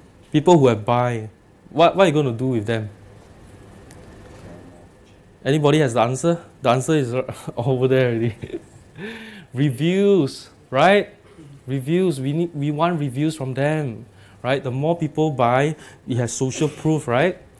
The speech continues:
It, it shows the, uh, what we call the ownership benefit, right? And, and that's why we want to, uh, get more reviews, and we want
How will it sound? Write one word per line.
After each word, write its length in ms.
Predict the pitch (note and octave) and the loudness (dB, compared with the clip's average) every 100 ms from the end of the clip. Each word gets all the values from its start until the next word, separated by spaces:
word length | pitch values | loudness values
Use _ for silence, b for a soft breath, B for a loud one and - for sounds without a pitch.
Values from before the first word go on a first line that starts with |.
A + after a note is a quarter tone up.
| - - | -20 -8
It, 180 | B2 B2 | -6 -4
it 100 | C3 | -4
shows 380 | A#2 - D#3 D3+ | -4 0 0 -2
the, 340 | - A#2+ A#2 A2+ | -6 -4 -2 -2
uh, 220 | A2 G#2+ | -4 -2
what 140 | C#3 | -2
we 100 | B2+ | -2
call 300 | A#2 C3+ C3 | -4 -2 0
the 180 | B2 A#2 | -2 -6
ownership 520 | B2+ B2 C3+ C3 C#3+ B2 | -2 0 0 -2 -4 0
benefit, 480 | A#2 A#2 A#2 C3+ | 0 0 -2 -2
right? 320 | A#2 A2 B2 - B B B B B B | -2 -4 -4 -8 B B B B B B
And, 440 | - B2 B2 B2 A#2+ | -2 0 0 -4 -6
and 300 | B2 B2 A#2+ | -6 -6 0
that's 200 | D3+ D#3+ | 0 2
why 160 | D#3 D#3+ | 4 4
we 140 | C3 | 2
want 220 | B2+ D3 | 0 -2
to, 280 | C#3 B2 D3+ - - - | -2 -6 -6 -12 -20 -10
uh, 280 | A2 A2 G#2+ | -6 -4 0
get 200 | C3 D3+ | 2 2
more 220 | C3 C#3 | 0 -2
reviews, 520 | A#2+ G#2+ C#3 F3+ A2 | -4 -4 -2 -2 -2
and 140 | - A#2+ | -6 -6
we 100 | C3 | -2
want 300 | D#3 E3+ | -2 -2